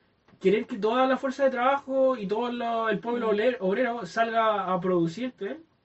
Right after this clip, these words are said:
Speaker 1: a las grandes industrias, a las empresas, que te salgan a trabajar, pero que no tengan más vida que eso.
Speaker 2: Claro.
Speaker 1: ¿Crees que la gente son máquinas, básicamente? Onda, de que uno puede, puta, sí puede durante un tiempo, pero no estáis pensando en la salud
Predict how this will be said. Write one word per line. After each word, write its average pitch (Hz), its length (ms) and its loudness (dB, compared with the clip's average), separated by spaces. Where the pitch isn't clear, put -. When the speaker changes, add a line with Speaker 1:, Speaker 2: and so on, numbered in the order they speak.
Speaker 1:
a 170 100 -10
las 175 100 -4
grandes 202 280 2
industrias, 202 600 -2
a 190 40 -4
las 180 140 -2
empresas, 208 420 -4
que 190 100 -8
te 190 100 2
salgan 262 300 4
a - 40 -2
trabajar, 240 420 2
pero 202 180 4
que 220 60 4
no 240 80 -2
tengan 254 300 4
más 240 200 0
vida 247 240 2
que 220 180 0
eso. 147 180 -6
Speaker 2:
Claro. - 180 -18
Speaker 1:
¿Crees 202 200 0
que 269 100 -4
la 233 100 0
gente 240 360 -8
son 208 400 -6
máquinas, 226 440 -4
básicamente? 175 560 -2
Onda, 247 220 2
de 190 120 6
que 190 60 4
uno 214 220 4
puede, 254 360 2
puta, 196 420 -4
sí 247 180 -6
puede 220 440 2
durante 175 320 0
un 160 80 -2
tiempo, 175 440 -4
pero 175 140 -2
no 202 80 2
estáis 190 200 0
pensando 190 440 0
en 202 140 2
la 196 140 6
salud 196 500 4